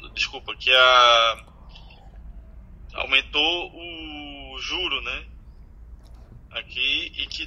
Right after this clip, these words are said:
tem uma ideia de que vai ter novo aumento de juro mês que vem.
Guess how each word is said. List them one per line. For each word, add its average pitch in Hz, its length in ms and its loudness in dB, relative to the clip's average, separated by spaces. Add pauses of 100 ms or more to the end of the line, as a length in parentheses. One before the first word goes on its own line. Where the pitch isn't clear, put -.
tem 156 140 0
uma 160 160 2
ideia 151 600 0 (760)
de 131 180 -2
que - 360 -10
vai 147 200 0
ter 147 1040 0 (800)
novo 160 200 -4
aumento 165 240 -2
de 175 100 -4
juro 151 240 -2
mês 151 180 -2
que - 120 -10
vem. 123 200 -12